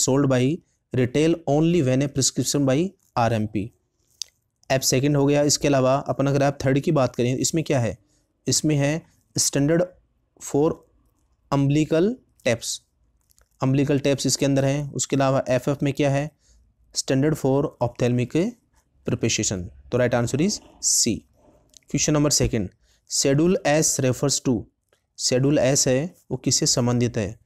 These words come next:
तो schedule S है the standard or standard of cosmetics, कॉस्मेटिक्स से ये संबंधित है। Question number third, the art of planning, organizing, staffing,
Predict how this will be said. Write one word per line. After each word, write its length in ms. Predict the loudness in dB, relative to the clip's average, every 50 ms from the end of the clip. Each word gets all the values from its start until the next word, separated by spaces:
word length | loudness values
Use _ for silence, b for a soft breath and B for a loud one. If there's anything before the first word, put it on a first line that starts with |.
| _ _ _ _ -8
तो 80 | -6
schedule 320 | -2 -2 0 2 2 2 2
S 180 | 2 0 0
है 80 | -2 0
the 120 | 0 -2
standard 340 | -2 -2 -2 -2 0 0 2
or 180 | 2 2 0 -2 -4 _ _ _ _ _ _ _ _ _ _ _ -10
standard 320 | -8 -4 -2 -2 0 0 0
of 120 | 0 0 -2 -6 _ _ _ _ -4 -4
cosmetics, 580 | -4 -2 -2 -4 -4 -4 -4 -4 -4 -6 -6 _ _ _ _ _ _ _
कॉस्मेटिक्स 540 | -4 -4 -4 -2 0 -2 0 0 0 0 0
से 80 | 0
ये 260 | 2 2 2 0 -2 -4 -8 _ _ _ _ -4
संबंधित 540 | -2 -2 0 0 0 0 0 -2 -2 -4 -6
है। 180 | -10 -12 -12 -16 _ _ _ _ _ -20 _ _ _ _ _ _ _ _ _ _ _ _ _ _ _ _ _ -6
Question 200 | -4 -2 0 0
number 160 | 0 0 0 0 0
third, 220 | 0 0 0 -2 -6 _ _ _ _ _ _ _ _ _ _ -4
the 140 | -4 -4 -2 -2 0
art 260 | 0 2 0 0 0
of 200 | 0 -2 -2 -2
planning, 420 | -2 0 2 2 2 0 0 -2 -4 -8 _ _ _ _ _ _ _ -2 0
organizing, 640 | 0 2 2 2 2 2 2 2 2 2 0 0 0
staffing, 580 | 0 0 0 0 0 0 -2 -4 -2 -2 -6